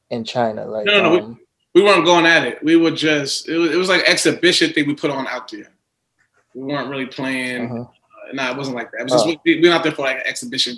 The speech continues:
Speaker 2: thing.
Speaker 1: Oh, fun game, basically.
Speaker 2: Yeah, yeah.
Speaker 1: You know, did your popularity kinda increase because of your association with the Rockets and playing with Yao and, um,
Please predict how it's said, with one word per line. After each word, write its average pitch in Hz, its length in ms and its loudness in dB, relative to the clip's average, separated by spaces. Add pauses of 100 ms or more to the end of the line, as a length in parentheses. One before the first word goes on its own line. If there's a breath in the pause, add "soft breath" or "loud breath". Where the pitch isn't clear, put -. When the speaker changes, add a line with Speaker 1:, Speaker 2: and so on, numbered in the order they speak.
Speaker 2:
thing. 110 180 -14 (680)
Speaker 1:
Oh, 123 160 8
fun 139 280 4
game, 110 300 -2
basically. 110 480 -4
Speaker 2:
Yeah, 120 240 0 (200)
yeah. 120 240 -6 (1120 soft breath)
Speaker 1:
You 139 140 0
know, 139 200 10
did 139 220 6
your 147 140 8
popularity 151 840 8
kinda 143 340 2
increase 147 460 0
because 131 440 2
of 131 120 0
your 131 420 6
association 131 760 0
with 127 100 -2
the 127 80 6
Rockets 127 500 4
and 117 160 -4
playing 123 320 0
with 123 140 0
Yao 123 380 4
and, 120 180 0
um, 117 460 -6